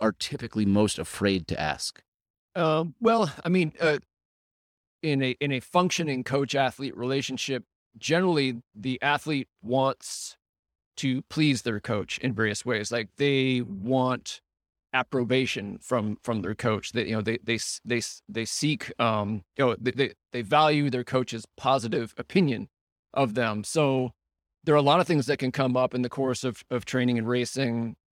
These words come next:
Speaker 2: uh, that could threaten the athlete. Um, and it's a, a lot of it is assumed. Like, the athlete thinks, um, you know, "If I ask this question or if I, if I confess to this,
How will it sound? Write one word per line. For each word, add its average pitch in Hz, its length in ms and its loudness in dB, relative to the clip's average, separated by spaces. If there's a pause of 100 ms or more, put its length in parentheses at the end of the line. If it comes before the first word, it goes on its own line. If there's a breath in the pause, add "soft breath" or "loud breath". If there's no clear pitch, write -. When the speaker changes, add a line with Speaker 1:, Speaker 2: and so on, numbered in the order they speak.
Speaker 2:
uh, 113 420 4 (1400)
that 151 200 2
could - 160 -2
threaten 165 280 4
the 127 120 0
athlete. 120 480 0 (100)
Um, 113 480 0
and 139 140 -2
it's 117 100 -4
a, 151 160 6
a 156 80 4
lot 160 160 6
of 165 80 4
it 156 80 4
is 123 120 2
assumed. 123 600 -2
Like, 147 140 -2
the 131 140 0
athlete 131 300 0
thinks, 131 400 -4
um, 120 320 0
you 113 100 -6
know, 123 80 -2
"If 120 100 -2
I 127 100 2
ask 143 260 2
this 139 180 -6
question 127 460 0
or 120 120 2
if 123 160 -4
I, 120 320 4
if 110 100 -4
I 123 80 2
confess 131 540 0
to 135 120 -2
this, 120 480 -2